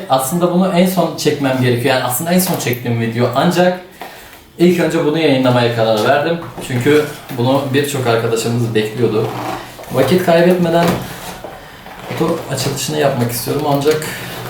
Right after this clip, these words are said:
kutuyu zarar vermemeye çalışacağım. Evet, şöyle bir stickerların olduğu paket var. Bu stickerları sonra yapıştıracağım ama çok güzel stickerlar. Kesin yapıştıracağım, öyle söyleyeyim.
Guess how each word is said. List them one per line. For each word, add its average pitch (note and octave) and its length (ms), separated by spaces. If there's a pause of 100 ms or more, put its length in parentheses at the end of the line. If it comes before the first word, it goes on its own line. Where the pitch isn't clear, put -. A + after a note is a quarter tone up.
(1040)
kutuyu C3+ 360
zarar B2+ 680 (480)
vermemeye G#2 300
çalışacağım. - 580 (3500)
Evet, - 220 (200)
şöyle G#3 340
bir - 40
stickerların F#3+ 600
olduğu F#3 440 (340)
paket F3 320
var. D3+ 120 (140)
Bu D#3 40
stickerları F3+ 520
sonra F3+ 240
yapıştıracağım D#3+ 480
ama C3 160
çok - 180
güzel D3 200
stickerlar. A2+ 520
Kesin C#3 260
yapıştıracağım, A2 520 (160)
öyle G#2+ 140
söyleyeyim. G#2+ 300